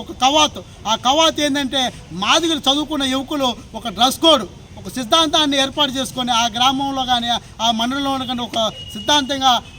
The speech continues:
ఒక మిలిటరీ సిద్ధాంతం ఎలా అయితే ముందుకు పోతుందో అలాగా మాదిగ దొండ యువకులు కవాతుగా ముందుకెళ్ళి ఆ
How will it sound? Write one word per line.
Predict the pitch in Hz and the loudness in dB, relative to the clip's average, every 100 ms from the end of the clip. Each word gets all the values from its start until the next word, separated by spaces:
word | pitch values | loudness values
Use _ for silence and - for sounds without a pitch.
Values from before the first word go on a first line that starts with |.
| 196 | -8
ఒక | 247 226 202 202 - - - - 180 | 0 0 0 -4 -16 -18 -18 -10 0
మిలిటరీ | 277 330 339 302 | 2 4 2 0
సిద్ధాంతం | 302 294 269 285 | 2 2 2 0
ఎలా | 262 294 | 2 2
అయితే | 277 277 | 2 -2
ముందుకు | 254 311 294 | 0 -2 0
పోతుందో | 294 240 269 | -2 0 -2
అలాగా | 240 254 247 233 | 4 4 4 0
మాదిగ | 226 269 269 | 0 -2 -2
దొండ | 269 247 226 | -4 -4 -4
యువకులు | 254 311 277 262 | -6 -4 -4 -4
కవాతుగా | 240 262 262 247 220 | -2 0 -2 -6 -6
ముందుకెళ్ళి | 226 247 240 220 190 - | -6 -6 -6 -6 -8 -12
ఆ | 185 | -2